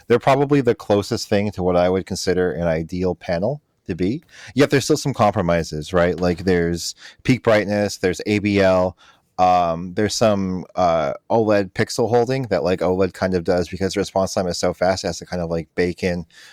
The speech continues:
almost like a, like a delay, and that increases latency, right? So, uh, there's a lot of,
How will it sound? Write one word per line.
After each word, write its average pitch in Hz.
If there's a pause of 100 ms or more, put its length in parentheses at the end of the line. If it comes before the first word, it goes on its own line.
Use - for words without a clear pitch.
(320)
almost 92
like 87
a, 78
like 98
a 98
delay, 82 (340)
and 101
that 98
increases 92
latency, 82
right? 87
So, 85
uh, 80
there's 107
a 135
lot 104
of, 107